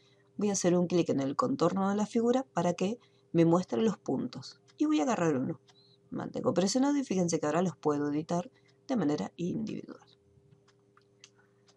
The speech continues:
Voy a ir con la herramienta pluma. Voy a mostrar el panel con todas las herramientas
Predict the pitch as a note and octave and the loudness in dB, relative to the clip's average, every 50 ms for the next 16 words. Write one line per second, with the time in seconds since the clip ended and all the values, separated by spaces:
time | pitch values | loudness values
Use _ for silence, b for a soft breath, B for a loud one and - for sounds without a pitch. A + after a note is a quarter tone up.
0 | _ _ _ _ _ _ _ _ _ _ _ _ _ - - - _ _ _ _ | _ _ _ _ _ _ _ _ _ _ _ _ _ -20 -20 -20 _ _ _ _
1 | _ _ _ _ _ _ _ _ _ _ - E3 E3+ D#3+ D#3+ E3+ E3+ E3+ - E3+ | _ _ _ _ _ _ _ _ _ _ -2 0 2 4 6 6 4 4 4 2
2 | D#3 D#3 D#3 D#3 D#3 D#3 D#3 D3+ D#3+ E3 E3+ E3+ - F3+ G3 - B3 C4 C4 B3+ | 2 2 2 0 -2 -2 0 2 4 4 4 2 0 -2 0 2 4 6 6 4
3 | C4+ C#4+ - _ _ _ _ _ _ _ _ _ _ - - - _ _ - - | 4 2 -2 _ _ _ _ _ _ _ _ _ _ -20 -20 -20 _ _ -20 -20
4 | - - - - C3+ B2+ B2+ C3 C3 B2+ - - D#3+ E3 E3+ E3 D#3+ C#3+ - - | -20 -16 -8 -4 -2 -2 0 0 -2 -4 -4 -2 0 2 2 2 2 0 -2 -2
5 | - C#3+ E3 E3+ E3+ E3+ - - - - C#3 B2+ C3+ D3 - - F3 F3+ A3 A#3+ | 0 2 2 2 2 0 -4 -8 -8 -8 -6 -6 -6 -6 -4 -2 -2 0 2 2
6 | B3+ C4 B3 A#3+ B3+ B3+ C4 - - | 2 2 2 2 0 -2 -6 -6 -10